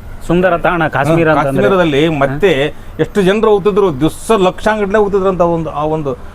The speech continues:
Speaker 2: ಪಹಲ್ಗಾಮ್ದಲ್ಲಿ, ಪಹಲ್ಗಾಮ್ದಲ್ಲಿ ಎಷ್ಟು ಲಕ್ಷಾಂಗಟ್ಟಲೆ ಜನರು ಹೋಗಿ ಅಲ್ಲಿ ವಿಸಿಟ್ ಮಾಡ್ತಾ ಇದ್ರು.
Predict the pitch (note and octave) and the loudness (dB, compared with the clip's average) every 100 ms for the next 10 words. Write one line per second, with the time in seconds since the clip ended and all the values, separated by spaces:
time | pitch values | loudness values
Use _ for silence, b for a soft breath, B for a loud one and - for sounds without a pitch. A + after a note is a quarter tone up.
0 | B D3+ D#3 D#3+ E3+ D3 A#2 - - - | B -2 0 2 2 0 -2 -6 -14 -4
1 | C3 C#3+ D#3 D#3+ C#3+ A#2 G2+ B2 E3 D3 | 0 2 0 0 -2 -2 -2 0 0 -2
2 | - C3+ - F3+ F#3 F3 E3 E3+ E3+ F3+ | -4 -6 -2 -2 0 -2 -4 -4 -2 -2
3 | E3 D3 D#3+ D#3+ D3 D3+ C3 | -2 -2 -2 -2 -2 -4 -4